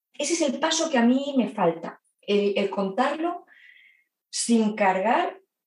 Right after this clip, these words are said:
con la responsabilidad en el ciudadano únicamente, pero sí mostrando que somos parte del problema, <laughs> parte de la solución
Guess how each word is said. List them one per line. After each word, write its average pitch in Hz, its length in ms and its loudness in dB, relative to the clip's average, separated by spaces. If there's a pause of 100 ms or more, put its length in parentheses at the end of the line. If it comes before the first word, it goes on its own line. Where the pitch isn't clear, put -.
(160)
con 247 180 2
la 247 80 4
responsabilidad 233 960 0
en 214 100 2
el 202 160 -2
ciudadano 190 480 0
únicamente, 185 720 -4 (540)
pero 208 260 4
sí 247 360 -2
mostrando 214 580 2
que 254 80 -6
somos - 640 -6 (280)
parte 233 340 2
del 220 160 2
problema, 196 580 2
<laughs> - 320 -10
parte 208 260 0
de 226 80 4
la 202 100 4
solución 208 600 0